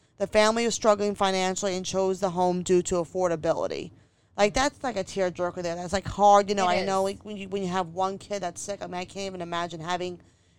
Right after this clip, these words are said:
Speaker 1: a kid with, that's
Speaker 2: Yep.
Speaker 1: sick with a terminal illness. Like, it's financially, it drains the family that you gotta, you
Speaker 2: And
Speaker 1: know,
Speaker 2: now think, they moved
Speaker 1: do
Speaker 2: to a
Speaker 1: what you
Speaker 2: house
Speaker 1: gotta do.
Speaker 2: that's affordable, but little do they know what's waiting behind these doors in this house. Ugh.
Speaker 1: Supposedly, yes.
Speaker 2: Yes, well,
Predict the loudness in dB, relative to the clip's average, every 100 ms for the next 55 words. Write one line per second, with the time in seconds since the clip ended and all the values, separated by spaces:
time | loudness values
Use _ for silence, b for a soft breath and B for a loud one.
0 | b -10 -10 -8 -4 -4 -8 -8 -4 -4
1 | -2 0 0 -2 -12 -6 -4 -2 -4 -2
2 | -2 -2 -4 -6 -6 -10 -10 0 2 4
3 | 4 2 -2 -8 -6 -8 -8 -8 -8 -8
4 | -10 -6 -4 -2 -2 -4 -8 -6 0 2
5 | 2 -2 0 2 2 0 -6 -8 -10 -10
6 | -4 0 2 2 0 4 6 4 2 2
7 | 4 0 -4 -8 -8 -6 -4 -2 -2 -4
8 | -4 -4 -6 -6 -8 -8 -6 -4 -4 -4
9 | -8 -6 -4 -4 -6 0 2 2 -2 -6
10 | 0 2 2 0 -4 -6 -4 -6 -6 -8
11 | -12 -10 -2 0 4 4 4 -2 -6 -6
12 | -4 2 2 2 2 2 2